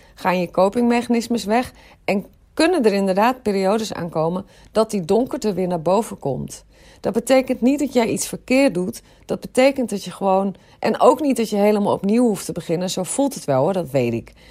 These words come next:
Maar dat is echt niet zo. Als je nu gewoon lekker blijft doorgaan, die oncomfortabele gevoelens verwelkomen en loslaten, de oordelen die erbij naar boven komen,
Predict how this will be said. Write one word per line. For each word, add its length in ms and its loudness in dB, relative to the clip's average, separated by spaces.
Maar 100 0
dat 240 -2
is 220 0
echt 240 -2
niet 160 -6
zo. 300 -4
Als 280 2
je 100 -2
nu 480 2
gewoon 540 4
lekker 240 2
blijft 300 0
doorgaan, 680 0
die 200 -8
oncomfortabele 960 2
gevoelens 500 -4
verwelkomen 760 4
en 120 -2
loslaten, 720 -2
de 220 -2
oordelen 580 6
die 120 0
erbij 300 2
naar 160 -2
boven 360 0
komen, 440 0